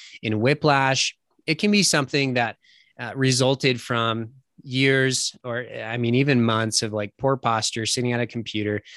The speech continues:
which a lot of us find ourselves in, especially after covid. And, you know, we're, we're kind of stuck at home. A lot of people are working virtually. We don't have the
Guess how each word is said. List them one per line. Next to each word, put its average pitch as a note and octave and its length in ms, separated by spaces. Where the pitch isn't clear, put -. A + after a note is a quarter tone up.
which E3 180
a F#3+ 60
lot B2 240
of B2 120
us B2 200
find A#2+ 300
ourselves G#2+ 480
in, F#2+ 100
especially A#2+ 800
after A2+ 340
covid. D3+ 500
And, A2+ 220
you B2 140
know, A2 100
we're, G#2+ 220
we're A2 180
kind A#2+ 180
of A2+ 60
stuck - 260
at G#2+ 60
home. C#3 280
A B2 40
lot A2+ 140
of A2+ 80
people A2 240
are G#2+ 40
working G#2+ 320
virtually. C#3+ 460
We A#2+ 120
don't A#2+ 180
have A2+ 100
the A2+ 160